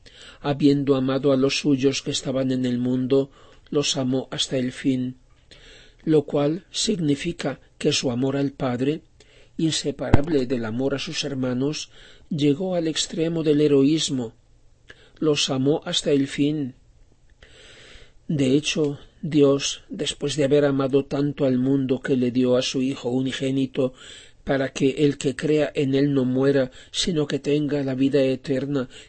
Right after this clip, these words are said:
¿qué más podía dar? Y el Hijo, después de que como dice San Pablo, se anonadó tomando la condición de siervo y haciéndose semejante a los hombres,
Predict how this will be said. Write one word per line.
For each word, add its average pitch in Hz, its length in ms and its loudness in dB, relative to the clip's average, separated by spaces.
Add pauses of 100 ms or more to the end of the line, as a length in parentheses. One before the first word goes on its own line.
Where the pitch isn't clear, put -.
¿qué 190 200 -4
más 147 360 -4
podía 135 480 0 (100)
dar? 156 440 -6 (1120)
Y 170 180 4
el 131 120 4
Hijo, 139 460 0 (640)
después 147 540 0
de 147 140 4
que - 280 -4 (340)
como 127 220 -2
dice 135 280 -6
San 131 280 -4
Pablo, 139 400 0 (280)
se - 280 0
anonadó 143 640 4
tomando 151 540 2
la 147 100 2
condición 143 640 -2
de 135 100 0
siervo 135 520 0 (320)
y 151 80 0
haciéndose 151 640 0
semejante 139 720 -4
a 131 40 0
los 127 240 -6
hombres, 135 520 -2